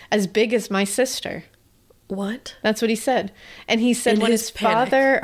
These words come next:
Speaker 1: heard this, he heard his father say to his mother, "Why, thou whore, cannot you keep your imps from my children?" And
Speaker 2: Ye-
Speaker 1: she apparently called it away from John, saying, "Come away, come away," and it left.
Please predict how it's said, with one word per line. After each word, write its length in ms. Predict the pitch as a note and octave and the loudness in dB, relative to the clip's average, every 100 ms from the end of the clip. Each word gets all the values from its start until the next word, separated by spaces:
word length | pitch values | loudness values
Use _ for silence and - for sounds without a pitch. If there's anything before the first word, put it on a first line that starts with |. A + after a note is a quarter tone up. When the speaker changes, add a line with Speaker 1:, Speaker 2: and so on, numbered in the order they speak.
| - | 0
Speaker 1:
heard 360 | B3+ D#4 D4 | 2 2 0
this, 540 | - D#3 F3 - - - - - _ | -2 -4 -6 -6 -12 -14 -20 -20 _
he 180 | - A#3+ | -2 -2
heard 320 | G3 C#4 C#4+ | 2 2 4
his 160 | D#4+ - | 2 0
father 340 | B3+ C4 A3+ | 0 2 0
say 220 | G#3+ G#3+ | 2 2
to 80 | G#3 | 2
his 200 | A3 G#3 | 2 2
mother, 420 | G3+ F#3+ F3 E3 - - | 0 2 2 0 -6 -6
"Why, 420 | G3+ G3+ G#3+ B3 | 0 2 4 2
thou 300 | B3+ B3+ B3 | 2 2 2
whore, 480 | - A3+ G#3 E3+ E3+ | 0 0 2 0 -2
cannot 400 | A3 F#3 F3 - | -2 2 2 2
you 160 | G3+ | -2
keep 340 | G3 - F3+ F#3 | -4 -4 -4 0
your 160 | F#3 - | -2 0
imps 300 | F3 C#3 - | -4 -4 -6
from 200 | - D#3 | -4 -2
my 160 | D3+ E3+ | -2 -2
children?" 640 | - D3 - C#2+ G2+ G3 _ _ _ _ _ _ _ _ _ _ _ _ _ _ _ - | -2 -2 -2 -6 -6 -8 _ _ _ _ _ _ _ _ _ _ _ _ _ _ _ -10
And 100 | - | -4
Speaker 2:
Ye- 40 | A3 | 0
Speaker 1:
she 180 | B3 | 2
apparently 480 | A#3 G#3 A#3+ A#3+ B3+ | 2 2 2 2 0
called 360 | A3+ A#3 A3 G#3+ | 0 0 2 2
it 80 | G3+ | 2
away 260 | G3+ A#3 | 4 2
from 240 | C#4 G3+ G3 | 2 0 2
John, 340 | G3 F#3 G3 | 2 2 -2
saying, 360 | - F#3 F#3 F#3+ | 0 -2 -2 -6
"Come 180 | - D4 | -4 0
away, 380 | F#3 D3 F#3+ - - | 0 0 -4 -8 -8
come 160 | C#4 A#3 | -2 -2
away," 380 | F#3 - G3+ - | -2 -4 -6 -8
and 140 | - G#3+ | -6 -4
it 80 | G3 | -2
left. 560 | C#3+ A#2 - - - | -4 -4 -8 -20 -20